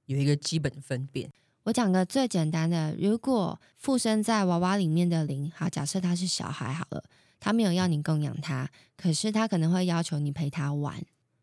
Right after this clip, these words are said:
Speaker 2: ，“陪我玩，
Speaker 1: 陪我玩。
Speaker 2: 陪我玩。”你最后不玩，
Speaker 1: 很creepy。
Speaker 2: 他会生气。
Speaker 1: 哦。
Speaker 2: 然后你可能家里会发生一些事情。我讲这个是因为真的我朋友有发生过。
Speaker 1: 哦，我懂，我懂，我懂，我懂。但是其实
Speaker 2: 对。
Speaker 1: 矿石的意念，它相对起来就更单纯，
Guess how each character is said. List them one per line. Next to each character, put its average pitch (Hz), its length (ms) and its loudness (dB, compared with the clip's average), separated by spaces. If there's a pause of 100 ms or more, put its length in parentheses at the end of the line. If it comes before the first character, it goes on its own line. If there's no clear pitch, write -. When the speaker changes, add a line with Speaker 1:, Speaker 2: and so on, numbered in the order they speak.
Speaker 2:
，“陪 185 200 4
我 220 220 8
玩， 170 300 6
Speaker 1:
陪 196 140 4
我 202 220 2
玩。 165 180 0
Speaker 2:
陪 - 0 -
我 - 0 -
玩。” - 20 -10 (280)
你 156 80 2
最 208 100 6
后 233 160 6
不 240 220 4
玩， 170 240 4
Speaker 1:
很 170 120 8
creepy。 151 80 -2 (200)
Speaker 2:
他 190 140 0
会 196 140 4
生 160 300 0
气。 - 340 -4 (360)
Speaker 1:
哦。 170 440 2
Speaker 2:
然 180 80 4
后 190 60 6
你 202 80 4
可 196 100 2
能 170 140 4
家 180 180 2
里 185 60 2
会 175 80 4
发 165 160 -2
生 165 180 0
一 156 60 2
些 156 140 0
事 160 120 -2
情。 147 200 -2
我 214 100 4
讲 214 180 0
这 185 80 2
个 214 140 4
是 214 100 0
因 208 80 2
为 208 140 4
真 185 180 2
的 185 100 4
我 160 60 2
朋 170 200 0
友 151 120 4
有 160 120 2
发 185 80 4
生 180 80 6
过。 180 80 6
Speaker 1:
哦， - 20 4
我 156 60 4
懂， 151 160 6
我 160 160 4
懂， 165 180 4
我 151 100 2
懂， 147 180 0
我 135 60 -4
懂。 131 220 -4
但 226 140 4
是 214 160 2
其 156 100 4
实 151 80 2
Speaker 2:
对。 156 80 0
Speaker 1:
矿 185 260 2
石 147 140 -2
的 143 60 0
意 160 180 -2
念， 139 260 -2 (320)
它 247 180 2
相 220 280 2
对 196 180 2
起 139 240 -6
来 120 260 -4 (140)
就 226 100 0
更 202 220 2
单 139 180 -2
纯， - 180 -8